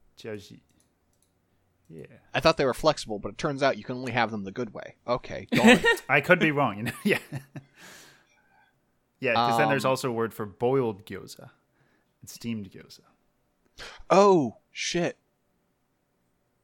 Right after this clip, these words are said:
Speaker 1: Deep fried gyoza.
Speaker 2: Pork
Speaker 1: Chicken
Speaker 2: buns. I'm
Speaker 1: wings
Speaker 2: adding
Speaker 1: filled
Speaker 2: pork
Speaker 1: with
Speaker 2: buns.
Speaker 1: gyoza.
Speaker 3: Oh,
Speaker 2: Pork
Speaker 3: okay.
Speaker 2: buns.
Speaker 1: Oh, yeah. Hmm.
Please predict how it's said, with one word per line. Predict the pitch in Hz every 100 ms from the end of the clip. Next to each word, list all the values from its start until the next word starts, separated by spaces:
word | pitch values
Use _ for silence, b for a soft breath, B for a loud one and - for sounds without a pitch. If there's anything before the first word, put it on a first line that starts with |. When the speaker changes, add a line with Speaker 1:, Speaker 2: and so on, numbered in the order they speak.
| _
Speaker 1:
Deep | 131 127
fried | 113 98
gyoza. | 95 92
Speaker 2:
Pork | - 165 175
Speaker 1:
Chicken | 165 180
Speaker 2:
buns. | 208
I'm | 147
Speaker 1:
wings | 131
Speaker 2:
adding | 131
Speaker 1:
filled | 139 139
Speaker 2:
pork | 147
Speaker 1:
with |
Speaker 2:
buns. | 127 101 90 -
Speaker 1:
gyoza. | - - _ _
Speaker 3:
Oh, | - 226
Speaker 2:
Pork | 147 269
Speaker 3:
okay. | -
Speaker 2:
buns. | 117 110
Speaker 1:
Oh, | 113 113 110 98 92 -
yeah. | 95 - - _ _ _ _ _ _ _ _ b b b b _
Hmm. | 151 156 104